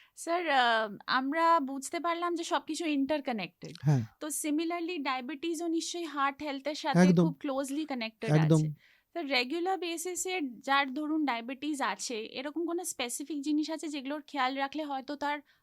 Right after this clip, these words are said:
Speaker 1: হার্ট অতটা এফেক্ট হবে না?
Speaker 2: ইয়েস, আহ, অনেক জিনিস, আহ, নজর রাখতে হবে। এক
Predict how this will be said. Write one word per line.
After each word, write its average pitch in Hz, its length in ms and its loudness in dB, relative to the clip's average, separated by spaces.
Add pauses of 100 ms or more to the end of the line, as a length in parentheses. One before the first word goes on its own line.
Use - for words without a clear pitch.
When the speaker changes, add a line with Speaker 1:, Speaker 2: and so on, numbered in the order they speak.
Speaker 1:
হার্ট 269 340 2
অতটা 277 440 -4
এফেক্ট 269 360 -8
হবে 240 300 -4
না? 220 300 -6
Speaker 2:
ইয়েস, 160 440 8
আহ, 156 260 4
অনেক 175 260 12
জিনিস, 185 420 10
আহ, 143 440 6
নজর 147 380 8
রাখতে 139 300 4
হবে। 127 400 4
এক 156 160 6